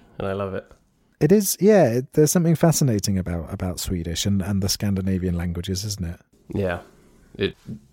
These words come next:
Speaker 1: rolls off the tongue, sort of, almost literally.
Speaker 2: I'm just looking into the politics of Milton Keynes.
Speaker 1: The politics of Milton Keynes?
Speaker 2: Yes, how people voted.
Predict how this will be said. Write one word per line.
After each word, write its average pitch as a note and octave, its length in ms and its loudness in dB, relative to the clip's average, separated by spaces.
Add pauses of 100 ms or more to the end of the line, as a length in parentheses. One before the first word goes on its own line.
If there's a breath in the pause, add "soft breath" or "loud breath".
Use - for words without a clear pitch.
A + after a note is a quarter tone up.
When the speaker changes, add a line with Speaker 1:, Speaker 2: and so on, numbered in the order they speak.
(180)
Speaker 1:
rolls A2 380 0
off G#2 140 -4
the G2 100 -6
tongue, F2+ 320 -2 (120)
sort F2+ 200 -12
of, F2+ 120 -10
almost F#2 320 -6
literally. - 500 -8 (600)
Speaker 2:
I'm C#3+ 140 2
just F#3+ 240 4
looking E3+ 240 4
into D#3 260 4
the G#2 100 -4
politics A2 540 0
of G2 100 -4
Milton G2 360 -2
Keynes. F2+ 680 -4
Speaker 1:
The - 80 -8
politics - 640 0
of F2 120 -14
Milton - 320 -8
Keynes? F2 440 -8 (600)
Speaker 2:
Yes, C3 760 0
how C3 260 0
people A2 340 2
voted. G#2+ 560 -2